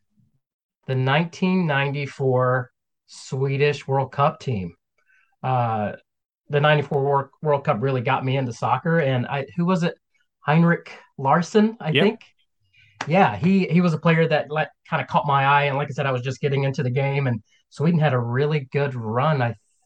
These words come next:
Speaker 1: think, to the semifinals, I believe.
Speaker 2: Yeah, and won the, the bronze
Speaker 1: That's
Speaker 2: medal.
Speaker 1: That's right, that's right. Um, so yeah, that's the first thing that kinda popped in, popped in my mind.
Speaker 2: Mm-hmm. Um, and you mentioned in,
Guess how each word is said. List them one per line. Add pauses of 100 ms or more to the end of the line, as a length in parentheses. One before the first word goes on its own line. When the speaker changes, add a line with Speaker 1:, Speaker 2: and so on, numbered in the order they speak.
Speaker 1:
think, (240)
to
the
semifinals,
I
believe. (100)
Speaker 2:
Yeah,
and
won
the, (120)
the
bronze
Speaker 1:
That's
Speaker 2:
medal. (260)
Speaker 1:
That's
right,
that's
right. (100)
Um,
so
yeah,
that's
the
first
thing
that
kinda
popped
in, (200)
popped
in
my
mind. (260)
Speaker 2:
Mm-hmm.
Um,
and
you
mentioned
in,